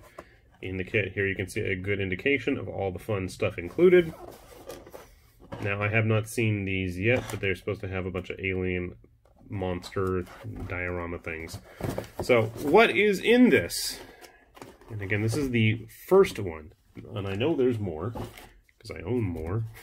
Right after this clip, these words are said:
<laughs> I just never got around to it. All right, some old school looking artwork there. All right, so...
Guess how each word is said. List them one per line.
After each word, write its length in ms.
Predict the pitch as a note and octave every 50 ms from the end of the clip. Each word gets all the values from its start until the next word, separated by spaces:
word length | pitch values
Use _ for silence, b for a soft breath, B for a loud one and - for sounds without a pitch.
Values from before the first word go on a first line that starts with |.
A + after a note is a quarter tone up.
| - -
<laughs> 260 | - - _ - -
I 80 | A#2+ A2
just 320 | A2 - B2 A2+ - -
never 260 | B2 G#2+ G2 - G#2
got 260 | G2 - G#2 G2 F#2
around 460 | F2+ F2 F2+ G2 A#2 B2+ B2+ A#2 G2 -
to 200 | - D#2+ D#2+ F#2+
it. 100 | - - - B B B B B B B B B B B B B B B B B _ _ _ _ _ _ _ _ -
All 60 | G2+
right, 680 | G2+ G2+ G2+ F#2 E2 E2 E2+ E2+ F2 F2+ F#2 F#2 G2+ -
some 180 | - G2+ - -
old 260 | G#2+ G#2 G#2+ G#2+ G#2+
school 320 | - - - G#2+ G2+ F#2+ F#2+
looking 220 | F#2 - - -
artwork 520 | - G#2+ A2 B2 - A#2+ B2 A#2 A2+ A2+
there. 380 | - B2+ B2+ B2+ B2+ B2+ C3 B2 A2+ - - - - - - - - - - - - - - - - - B B B B B B B B B B B B B B B B B B - - - -
All 260 | G2+ G2 G2+ G2 F#2 F2+
right, 500 | F2+ E2 D#2+ D#2+ D#2+ D#2+ - - - -
so... 1000 | - - - - - A2 G#2 G2 G2 G2 G2 G2 F#2+ F#2+ F#2 F#2 F#2 F2+ F2+